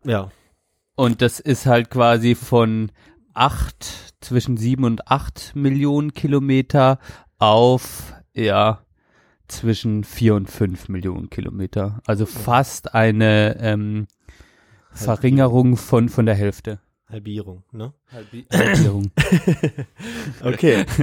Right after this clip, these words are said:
Speaker 2: <laughs> Danke. Eine Halbierung der Werte.
Speaker 1: Und er
Speaker 2: Sollen wir weitermachen?
Speaker 1: Nee, warte einen Moment. Äh, er versucht jetzt halt,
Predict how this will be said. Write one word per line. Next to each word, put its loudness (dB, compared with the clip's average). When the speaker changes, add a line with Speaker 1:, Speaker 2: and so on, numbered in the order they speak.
Speaker 2:
<laughs> -4
Danke. 0
Eine -2
Halbierung 2
der 0
Werte. -8
Speaker 1:
Und -2
er 4
Speaker 2:
Sollen 2
wir 2
weitermachen? 2
Speaker 1:
Nee, 2
warte 2
einen -4
Moment. -6
Äh, 0
er 2
versucht -4
jetzt -4
halt, -2